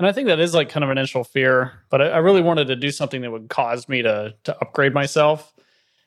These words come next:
And, like, when I was, when I was twenty, I actually, like, cut my finger at work, and I realized that things can change instantly, but it really forced me to upgrade and think differently.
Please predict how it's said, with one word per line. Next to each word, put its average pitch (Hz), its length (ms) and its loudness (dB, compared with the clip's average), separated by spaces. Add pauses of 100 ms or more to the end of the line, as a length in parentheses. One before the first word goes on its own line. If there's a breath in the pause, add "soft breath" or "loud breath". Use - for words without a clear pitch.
(140)
And, 139 80 -4
like, 127 160 0
when 143 80 0
I 143 60 4
was, 127 240 -4 (140)
when 147 100 -2
I 139 40 0
was 131 120 -6
twenty, 156 400 0
I 131 40 -2
actually, 127 340 -4
like, 113 180 -2
cut - 180 -8
my 127 80 0
finger 123 560 0 (140)
at 123 180 0
work, 127 420 0 (200)
and 127 180 0
I 120 40 4
realized 135 420 2
that 123 100 -8
things 135 180 -6
can 117 140 -6
change 135 340 -4
instantly, 117 460 -6
but 120 120 0
it - 60 0
really 165 160 6
forced 151 320 0
me 143 80 -2
to 123 140 -2
upgrade 127 480 2
and 113 160 -6
think 131 160 -2
differently. 113 540 -2